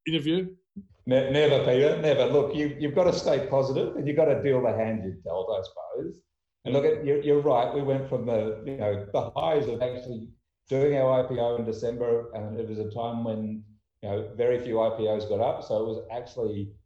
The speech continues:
Speaker 2: that was quite exhilarating, and the team did a fantastic job, and we did it in quite a fast period of time. And, you know, through to February half year results, we were looking really strong. You know, we were growing twenty-nine percent. We were, we were on track,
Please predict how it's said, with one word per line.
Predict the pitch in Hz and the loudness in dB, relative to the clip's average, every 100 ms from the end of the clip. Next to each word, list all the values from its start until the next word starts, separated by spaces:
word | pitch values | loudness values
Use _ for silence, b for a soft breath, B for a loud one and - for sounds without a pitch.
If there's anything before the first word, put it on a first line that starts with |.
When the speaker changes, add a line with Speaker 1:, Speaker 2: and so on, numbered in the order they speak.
| _ | _
Speaker 2:
that | - | -4
was | 151 135 | -2 -2
quite | 147 123 | 0 0
exhilarating, | 107 113 131 131 123 123 117 117 | 0 0 2 4 2 0 -4 -8
and | 101 104 101 | -8 -8 -6
the | 107 | -6
team | - - 127 | -6 -4 -4
did | 113 101 | -2 -4
a | |
fantastic | 98 113 107 101 107 104 - - | -4 -4 -6 -6 -10 -10 -14 -10
job, | 110 107 104 | -4 -2 -2
and | 98 98 | -6 -6
we | |
did | 98 107 | -6 -6
it | 107 | -6
in | 104 | -10
quite | 101 95 | -8 -4
a | 95 92 _ _ _ | -4 -6 _ _ _
fast | 123 113 - | -4 -4 -4
period | 123 101 | -6 -8
of | 98 | -4
time. | 143 202 180 | -4 -4 -4
And, | 113 110 - _ _ - | -6 -8 -12 _ _ -4
you | |
know, | 110 | -4
through | - 151 143 | 0 2 4
to | 113 107 - - - | 4 2 -4 -12 -8
February | 139 147 156 143 | -2 -2 -2 -4
half | 131 131 131 | -2 -4 -4
year | 113 | -6
results, | 107 123 170 - - | -4 -4 -4 -8 -8
we | |
were | 123 113 | -6 -4
looking | 120 110 | -4 -6
really | 117 123 127 | -4 -4 -4
strong. | - 139 160 151 | -4 -4 -4 -4
You | |
know, | 107 120 | -4 -4
we | 110 | -6
were | 98 | -6
growing | 113 123 127 123 | -4 -2 -2 -6
twenty-nine | 127 123 123 127 | -6 -6 -6 -8
percent. | 113 - 131 131 | -10 -8 -8 -6
We | 107 104 | -6 -2
were, | 101 98 98 _ _ _ _ | 0 -2 -4 _ _ _ _
we | 113 | 2
were | 110 123 | 2 2
on | 131 135 | -2 -2
track, | 143 135 135 | -2 -2 -2